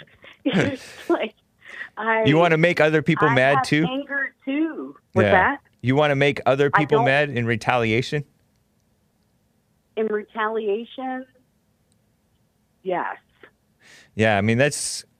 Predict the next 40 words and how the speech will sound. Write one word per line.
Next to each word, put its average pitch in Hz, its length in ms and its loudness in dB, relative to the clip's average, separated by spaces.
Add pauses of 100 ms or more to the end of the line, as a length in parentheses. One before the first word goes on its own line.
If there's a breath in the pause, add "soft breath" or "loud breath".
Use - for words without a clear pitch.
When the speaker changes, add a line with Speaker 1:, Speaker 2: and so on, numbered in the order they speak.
(600)
Speaker 2:
I 113 140 0
think 135 180 0
Speaker 1:
That's 151 100 6
Speaker 2:
everybody 131 360 2
can 123 200 0
relate 110 480 2
to 104 140 0
that 92 240 2
or 101 160 2
ha-, 104 200 -2
has 117 560 -2 (540)
been 123 460 0 (380)
in 120 160 2
that 113 160 2
Speaker 1:
I - 20 -4
mean, - 80 -6
Speaker 2:
state 120 200 2
of 98 80 0
Speaker 1:
but 98 80 2
Speaker 2:
mind. 101 260 0
Speaker 1:
I - 80 -2
don't - 100 -14 (120)
succumb 254 560 -4 (100)
to 147 200 -2
it. 98 260 -8 (1400)
Does 175 100 -4
Speaker 2:
Right, 131 240 4
Speaker 1:
that - 80 -2
Speaker 2:
but 135 80 4
we 143 120 4
Speaker 1:
make 165 80 4
Speaker 2:
have 196 120 4
Speaker 1:
me 190 80 4
Speaker 2:
to, 131 360 2
we 147 140 2
have 175 180 0
to - 140 0
overcome 139 480 0
it 131 120 -2
completely. 101 600 -2